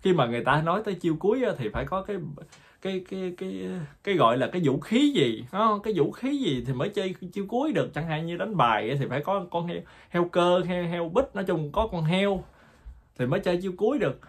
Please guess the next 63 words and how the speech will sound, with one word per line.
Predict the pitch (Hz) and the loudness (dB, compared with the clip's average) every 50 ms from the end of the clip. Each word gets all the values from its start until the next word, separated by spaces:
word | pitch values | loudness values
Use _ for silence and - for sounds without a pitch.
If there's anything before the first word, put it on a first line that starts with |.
| - _ | -20 _
hay | _ 175 196 208 | _ 0 2 4
là | 180 139 | 4 4
một | 120 117 120 - | 2 2 -2 -2
cô | 175 180 180 | -2 -2 0
gái | 190 233 214 | 0 0 2
đẹp | 151 113 117 143 - | 2 4 2 2 2
thì | - 123 117 117 | -2 -2 -2 -2
phải | 139 170 | -2 -2
có | - 214 | 0 0
nhan | 214 202 190 180 180 | 0 0 0 -2 -2
sắc | - - 262 262 - | -2 -2 -4 -4 -2
thì | - 139 | -4 -2
mới | 120 123 160 | -2 -2 -2
chơi | 180 190 175 170 - | -2 -2 -2 -2 0
chiêu | 185 180 180 | -2 -2 2
cuối | - 208 254 302 | 2 2 2 4
được. | 240 160 123 - | 2 0 0 0
Còn | - 127 113 113 123 | -2 -6 -6 -4 -4
bây | 143 165 | -4 -2
giờ | 160 135 123 120 117 120 131 | 0 2 2 2 2 2 0
á, | 147 - - | 0 0 -2
nếu | 156 175 220 254 | -2 -2 0 2
mà | 190 139 120 117 113 | 2 2 2 2 0
về | 113 117 117 117 110 107 - | -2 -2 -2 -2 -4 -2 -4
chính | 196 208 | -4 -4
trị | 202 131 110 113 139 | -2 -2 0 0 0
thì | 156 151 | -2 -2
phải | - 117 135 | -2 -2 -2
có | - 208 | -2 -4
chút | 196 - 240 240 - | -2 -4 -6 -6 -2
quyền | - 123 117 113 107 | -2 -2 -2 0 0
lực. | 113 120 127 135 - - - - _ _ _ _ _ _ _ _ _ _ _ _ _ _ | 0 0 0 -2 -6 -16 -20 -20 _ _ _ _ _ _ _ _ _ _ _ _ _ _
Ok. | 196 208 220 226 247 294 294 277 - _ _ _ _ _ _ _ _ _ _ _ _ _ | -2 2 4 4 4 4 0 -4 -10 _ _ _ _ _ _ _ _ _ _ _ _ _
Nhưng | - 262 233 226 | 0 2 4 6
mà | 196 160 | 6 6
hiện | 151 160 185 202 | 6 6 4 4
giờ | 190 170 156 | 4 6 6
ông | 160 175 185 | 6 6 4
Tổng | 185 196 220 | 2 2 2
thống | 220 214 | 2 2
Trump, | 208 190 185 175 | 2 2 2 2
ông | 180 196 | 0 -2
không | 202 - 185 185 | 0 -2 -2 -2
có, | 185 208 202 175 - - 156 | -2 -4 -4 -4 -8 -12 -10
không | - 185 190 | -10 -10 -8
có, | - 226 214 - - - 170 165 - | -6 -6 -6 -6 -10 -10 -12 -10 -10
không | - 180 165 175 180 170 | -8 -4 -2 -2 0 4
còn | 165 - - 143 | 4 4 4 4
các | 190 - - | 0 -6 -6
thứ | 202 214 226 247 | -2 0 0 2
đó | 233 220 | 2 2
nữa, | 202 160 156 - - - - _ _ _ _ _ - - - _ - | 2 2 2 0 -2 -6 -12 _ _ _ _ _ -20 -20 -20 _ 2
thì | 147 147 | 4 6
ông | 147 151 165 185 | 6 6 4 2
sẽ | 208 208 | -2 -2
chơi | 196 185 170 165 | -2 0 -2 -2
cái | 170 202 | -2 -4
chiêu | 190 185 170 | -4 -4 -4
cuối | 160 196 208 247 220 | 0 0 0 0 0
gì | 175 143 | -2 0
đây. | 123 143 156 160 160 | 0 0 -2 -2 -4
Nhưng | 160 156 143 | -4 -2 -2
mà | 120 98 | -4 -4